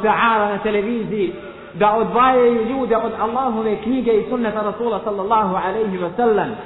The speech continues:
Kaže jedan kršćanski misionar, petinu muslimana trebamo izbrisati sa lica zemlje, a one ostale trebamo zaposliti teškim fizičkim poslovima kako ne bi imali vremena da razmišljaju. O cijenjena braćo,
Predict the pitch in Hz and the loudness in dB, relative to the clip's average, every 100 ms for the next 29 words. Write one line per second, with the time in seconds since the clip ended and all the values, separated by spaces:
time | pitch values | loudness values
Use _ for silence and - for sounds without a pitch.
0 | - - 247 240 226 240 254 214 208 240 | -12 -4 -2 2 2 2 0 -2 -4 -6
1 | 240 208 - 226 208 214 233 254 220 - | -4 -8 -4 -4 -2 -2 -2 0 -2 -2
2 | 226 247 262 226 214 220 220 233 240 214 | -4 -2 -2 0 -2 0 2 2 2 0
3 | 233 247 220 214 214 240 196 226 214 190 | 2 2 4 4 4 4 2 -2 0 -2
4 | 190 196 220 233 220 190 214 233 220 165 | -2 0 0 0 0 4 6 8 8 6
5 | - - - - - - - - 214 247 | 0 -8 -12 -14 -16 -16 -10 2 4 6
6 | 269 233 226 262 262 269 240 226 226 202 | 6 4 4 2 2 0 2 4 2 0
7 | 254 254 226 214 214 214 214 254 247 226 | 0 0 0 0 0 -2 2 0 0 -4
8 | - 214 226 247 - - 220 190 233 208 | -6 -6 0 2 2 0 -2 -2 -2 -2
9 | 220 - 214 170 240 247 240 214 214 202 | -2 0 -2 2 2 2 2 2 2 0
10 | 214 208 202 220 214 196 214 220 190 185 | -2 -2 -2 -2 -2 -4 -4 -4 -2 -2
11 | 214 190 170 170 175 165 165 175 165 170 | -4 -4 -4 -2 -2 -4 -6 -6 -6 -6
12 | 139 110 - - - - - - - 247 | -6 -8 -12 -20 -20 -20 -20 -10 0 0
13 | 240 247 233 220 214 190 240 240 240 185 | 0 -2 -2 -2 -2 0 0 0 0 0